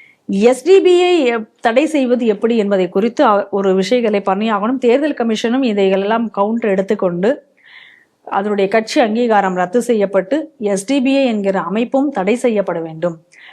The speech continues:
இல்ல அப்படின்னு சொன்னா இந்த பயங்கரவாத, ஏன்னா இப்ப பி எஃப் ஐல இருக்கிறவன் ஆட்டோமேட்டிக்கா எஸ் டி பி ஐக்கு வந்துட்டு போறான்.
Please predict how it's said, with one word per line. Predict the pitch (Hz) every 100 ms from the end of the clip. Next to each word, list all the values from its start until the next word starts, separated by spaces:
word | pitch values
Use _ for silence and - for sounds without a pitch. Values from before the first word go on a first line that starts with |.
| -
இல்ல | 233 262 320 302
அப்படின்னு | 202 247 294
சொன்னா | 285 196 185 190 247 -
இந்த | 208 208
பயங்கரவாத, | 190 196 269 311 294 254 247
ஏன்னா | - 285
இப்ப | 311
பி | 262 294
எஃப் | 330 330
ஐல |
இருக்கிறவன் | 294 294 392 392 240
ஆட்டோமேட்டிக்கா | 262 302 294 311 370
எஸ் | 262
டி | 311
பி | 302
ஐக்கு | 285 226
வந்துட்டு | 220 214
போறான். | 190 170 175 247